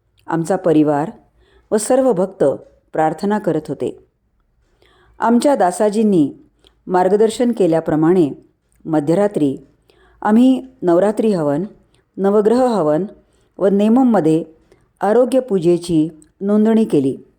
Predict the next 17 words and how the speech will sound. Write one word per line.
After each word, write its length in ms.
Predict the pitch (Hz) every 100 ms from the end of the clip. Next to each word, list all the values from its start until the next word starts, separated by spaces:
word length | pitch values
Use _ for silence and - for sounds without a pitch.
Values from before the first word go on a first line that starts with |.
| _ _ _ _ _ _ _ _ _ _ _ _ _ -
दुसऱ्या 360 | 240 - 294
दिवशी 280 | 254 240 240
सकाळी 580 | 226 - 170 180 160 135 _ _ _ _ _
माझ्या 280 | 185 180 220
भावाची 760 | 190 175 170 170 208 156 - - _ _ _ _
तपासणी 420 | 214 240 269 285 269
करताना 580 | 175 160 180 185 135 - _ _ _ _ _ _ -
त्याच्या 240 | 214 262
किडनीत 480 | 247 208 165 156 185 - - _ _ _ _
काहीतरी 600 | - 220 254 247 254 262 311 _ _ _ _ _
कार्य 360 | - 233 285 294 254
होत 200 | 220 233 -
असल्याचे, 840 | 190 180 175 175 180 156 - _ _ _ _ _
त्यात 160 | 208 202 202 -
प्राण 280 | 220 240 262
आल्याचे 800 | - 160 196 202 175 139 - _ _ _ _
चिन्ह 460 | 240 220 214 214